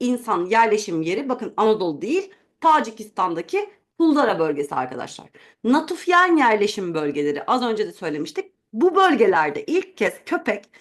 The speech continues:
ilk evcilleştirilen hayvan olmuş. Köpek dediği o dönemde şu an sokaktaki köpekler gibi değil. Bunlar bildiğiniz bayağı aslında kurtlar. Ee, ama bu ateşi de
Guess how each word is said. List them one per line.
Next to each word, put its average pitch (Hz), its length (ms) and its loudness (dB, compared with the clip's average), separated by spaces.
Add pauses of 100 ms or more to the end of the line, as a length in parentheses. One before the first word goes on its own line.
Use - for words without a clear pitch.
(280)
ilk 339 340 0
evcilleştirilen 196 1000 -2
hayvan 202 320 0
olmuş. - 300 -10 (340)
Köpek 453 380 0
dediği 156 280 0
o 269 220 -2
dönemde 185 460 0
şu - 180 -4
an 247 240 4
sokaktaki 220 600 -4
köpekler 202 500 -6
gibi 175 300 -8
değil. 160 280 -6 (300)
Bunlar 220 460 4
bildiğiniz 175 480 -2
bayağı 214 340 4
aslında 202 400 -6
kurtlar. - 680 -4 (600)
Ee, 165 640 2
ama 277 480 2 (920)
bu 240 240 -2
ateşi 277 380 0
de 233 260 -2